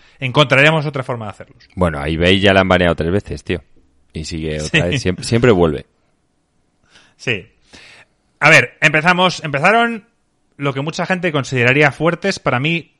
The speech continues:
Speaker 1: que lo más divertido de estos anuncios suelen ser los trailers en sí. En este caso, el trailer pareció un poco flojo, que fue, eh, el hecho de que Kazuya de Tekken aparece en el Smash Bros.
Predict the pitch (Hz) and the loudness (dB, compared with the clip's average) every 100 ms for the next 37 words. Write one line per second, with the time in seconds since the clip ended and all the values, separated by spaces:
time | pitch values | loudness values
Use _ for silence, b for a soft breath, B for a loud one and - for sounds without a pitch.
0 | - 127 131 143 156 151 151 147 139 143 | -10 -6 -4 -4 -4 -6 -4 -4 -4 -6
1 | - 135 - 135 143 143 131 110 135 127 | -8 -10 -10 -10 -8 -8 -10 -8 -8 -8
2 | 139 127 120 - 139 135 120 127 - 151 | -6 -6 -6 -4 -2 -2 -6 -10 -8 -8
3 | 147 - 147 147 160 120 139 135 127 117 | -8 -8 -8 -6 -6 -6 -6 -6 -8 -10
4 | 127 131 123 139 139 139 117 123 127 135 | -12 -14 -10 -8 -8 -10 -6 -2 -2 -4
5 | - 127 113 107 113 117 131 120 113 113 | -10 -14 -12 -10 -12 -10 -8 -8 -6 -6
6 | 147 143 143 165 123 110 - 131 147 151 | -6 -4 -4 -6 -10 -8 -4 -4 -4 -8
7 | 117 110 110 117 101 90 95 - - - | -6 -6 -6 -10 -14 -14 -18 -20 -20 -20